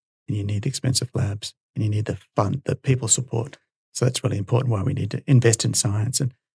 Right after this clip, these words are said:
philanthropy needs to give to science, because you just never know where that next big discovery is gonna come from.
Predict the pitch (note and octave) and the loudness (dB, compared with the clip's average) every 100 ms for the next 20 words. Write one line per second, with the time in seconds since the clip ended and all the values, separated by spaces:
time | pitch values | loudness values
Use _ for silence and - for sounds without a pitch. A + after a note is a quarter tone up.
0 | _ - G#2+ G#2+ - - A2 G#2+ G2+ A#2+ | _ 0 2 2 0 -2 -2 -2 -2 -4
1 | - C3 B2 - - G2 B2+ B2 - - | 4 4 4 -2 -2 -4 -6 -8 -8 -10
2 | _ _ - C#3+ A2+ A2 A2 - B2 A#2+ | _ _ -6 -2 0 2 2 2 6 8
3 | B2+ A#2 G#2+ G#2+ G2 - - - - C3 | 8 6 6 2 0 -2 -2 -4 -4 -6
4 | B2 A#2+ G#2+ G#2 A2+ - G#2 G2+ A2+ G#2+ | -4 -4 -4 -4 -4 -4 -6 -4 -6 -4
5 | G#2+ G2 | -4 -4